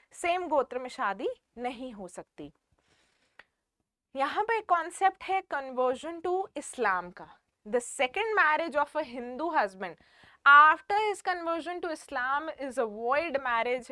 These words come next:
in terms of section four ninety-four आईपीसी। अब ऐसा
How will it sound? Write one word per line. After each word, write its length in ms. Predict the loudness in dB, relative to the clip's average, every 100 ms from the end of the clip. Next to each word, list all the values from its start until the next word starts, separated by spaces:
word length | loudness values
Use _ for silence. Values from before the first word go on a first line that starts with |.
| -12
in 160 | -12
terms 460 | -8 -8 -6 -8 -4
of 140 | -6
section 520 | -4 -10 -8 -10 -10 -12 -20 -20 _ -6
four 240 | 0 0 0
ninety-four 800 | -2 -4 -8 -12 -6 -2 0 -2 -4 -4
आईपीसी। 640 | -4 -4 -10 -12 -12 -18 _ _ _ _ _ _
अब 140 | 0 2
ऐसा 240 | 0 0